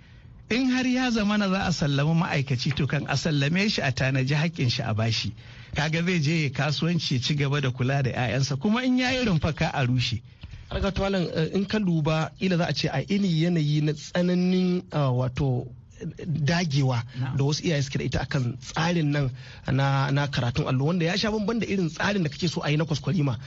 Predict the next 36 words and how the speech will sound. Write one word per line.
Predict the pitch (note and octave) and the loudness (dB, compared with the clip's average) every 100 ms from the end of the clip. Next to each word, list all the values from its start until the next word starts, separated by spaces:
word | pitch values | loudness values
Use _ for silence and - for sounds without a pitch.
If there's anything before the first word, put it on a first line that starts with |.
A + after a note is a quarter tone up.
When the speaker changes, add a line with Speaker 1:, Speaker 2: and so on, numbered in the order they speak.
| - | -4
Speaker 1:
Na'am. | B2+ | 0
Speaker 2:
wanda | F3 G3+ | 0 0
kuma | F#3 F#3 | 0 0
su | - G#3 | 0 -2
kila | - A3+ - | 0 0 0
in | B3 C4+ C4 | 0 0 0
ba | A3+ | 0
wancan | G3+ A3 G#3+ | 2 0 -2
din | C3+ | -2
aka | F3 D#3+ | -2 0
yi | |
ba, | C#3+ C#3+ C#3 | 0 -2 -2
ba | D3 | -2
za | D3+ | 0
su | E3 C3+ | 0 0
yi | |
ba. | A#2+ A#2+ B2+ | -2 -2 -4
Speaker 1:
Na'am. | C3 C3 - | -4 -4 -4
Speaker 2:
Kana | A#3 A#3+ G#3 | -2 0 0
jin | D#3 A3+ | 2 0
tunanin | - D#3+ D#3 G3 | 0 -2 0 -2
ko | - E3 - - | -2 -6 -4 -2
anya | A3 A#3+ A#3 F3 - - - | 0 2 2 0 -2 -12 -2
ba | D3 | 0
maganar | D3 C#3 G#3+ F#3+ | 2 2 0 2
ma | E3+ F3+ F#3 | 2 2 0
haƙura | D#3 D3+ G#3+ G3 E3 | 0 -2 0 2 2
da | D3+ | 0
almajirancin | E3+ E3+ F#3 F#3 F3+ | 0 2 0 0 0
nan | E3+ | 0
kamar | D3 - | 0 0
inda | F#3 E3 | 0 0
su | - | 0
Albani | D#3 D#3 E3+ | 0 2 0
suke | D#3 - | 0 -2
kokari | C#3 C3+ D#3 | -4 -2 0